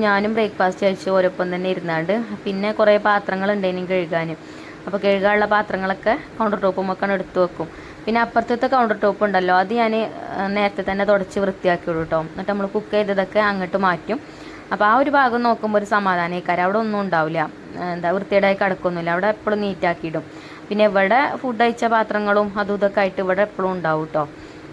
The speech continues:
പാത്രങ്ങളും അതും ഇതൊക്കെ. അപ്പോൾ, ഏഹ്, ഇതാ ഒക്കെ ഞാൻ സിങ്കിൻ്റെ അടുത്ത് കൊണ്ടുവന്ന് വെച്ച്, പിന്നെ വേഗം പാത്ര-, പാത്രങ്ങളൊക്കെ കഴുകി വെച്ച്, പിന്നെ ഞാൻ പറഞ്ഞല്ലോ കുറച്ച് പച്ചക്കറികൾ ഉണ്ടായിനി ഫ്രിഡ്ജിൽ, അപ്പോൾ അത് വേഗം എടുത്തിട്ട് കട്ട് ചെയ്താണ്ട് എന്താ സാമ്പാർ ഉണ്ടാക്കിയിരിക്കുന്നു ട്ടോ.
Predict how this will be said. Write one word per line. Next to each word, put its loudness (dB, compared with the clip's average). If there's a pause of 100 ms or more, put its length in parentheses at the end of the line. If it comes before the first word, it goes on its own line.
(380)
പാത്രങ്ങളും 0
അതും -2
ഇതൊക്കെ. 2 (380)
അപ്പോൾ, 4 (240)
ഏഹ്, 0
ഇതാ 4 (480)
ഒക്കെ -4
ഞാൻ 2
സിങ്കിൻ്റെ 0
അടുത്ത് -2
കൊണ്ടുവന്ന് 0
വെച്ച്, -6
പിന്നെ -4
വേഗം 2
പാത്ര-, 0 (160)
പാത്രങ്ങളൊക്കെ 0
കഴുകി 0
വെച്ച്, -4 (540)
പിന്നെ 0
ഞാൻ 2
പറഞ്ഞല്ലോ 2
കുറച്ച് -4
പച്ചക്കറികൾ 2
ഉണ്ടായിനി 0
ഫ്രിഡ്ജിൽ, -4 (300)
അപ്പോൾ 0
അത് -2
വേഗം 6
എടുത്തിട്ട് -2
കട്ട് 0
ചെയ്താണ്ട് 0 (380)
എന്താ -2 (160)
സാമ്പാർ 4 (300)
ഉണ്ടാക്കിയിരിക്കുന്നു -4
ട്ടോ. 2